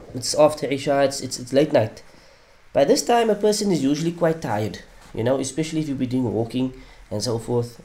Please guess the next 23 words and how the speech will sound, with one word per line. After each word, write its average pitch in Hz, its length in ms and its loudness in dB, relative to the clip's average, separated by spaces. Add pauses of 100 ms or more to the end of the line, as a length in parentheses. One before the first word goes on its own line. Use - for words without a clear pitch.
(120)
and 117 140 -4
especially 131 360 -6
if 127 60 -6
it's 131 120 -4
summer, 127 360 0
it's, 120 180 -4
it's - 120 -14
hot, 107 420 -6
it's - 180 -12
a 117 40 -4
long 120 320 0
day. 120 300 0 (840)
Um, 123 420 0 (400)
<clears throat> - 400 -4
at 143 140 -2
this 220 140 2
point, 214 480 0 (200)
a 135 80 -6
person 156 440 2
is 131 120 -4
generally 147 460 0
quite 139 340 -6
tired. 101 360 -2